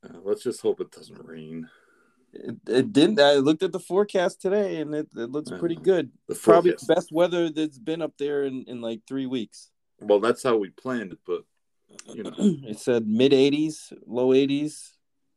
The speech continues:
Speaker 2: no rain.
Speaker 1: That's what we need. The, the rain part really makes it you know.
Speaker 2: That's awful. That's unbearable. I hate rain.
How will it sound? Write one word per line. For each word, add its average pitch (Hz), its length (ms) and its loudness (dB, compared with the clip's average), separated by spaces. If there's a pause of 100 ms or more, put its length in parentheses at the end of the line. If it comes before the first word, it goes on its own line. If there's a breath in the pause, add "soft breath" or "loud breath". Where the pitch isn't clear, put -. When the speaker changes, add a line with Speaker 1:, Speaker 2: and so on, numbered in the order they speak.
(280)
Speaker 2:
no 107 320 -4
rain. 98 380 -6 (320)
Speaker 1:
That's - 280 -20
what - 200 -12
we - 100 -18
need. 80 380 -16
The, 101 100 -4
the 92 260 -2
rain 127 300 -2
part - 280 -20
really - 280 -16 (300)
makes - 220 -20
it - 80 -20 (640)
you - 80 -20
know. - 100 -20
Speaker 2:
That's 127 220 2
awful. 95 380 -4
That's 107 260 -4
unbearable. 95 500 -6
I 98 40 -6
hate 107 260 -2
rain. 101 320 -12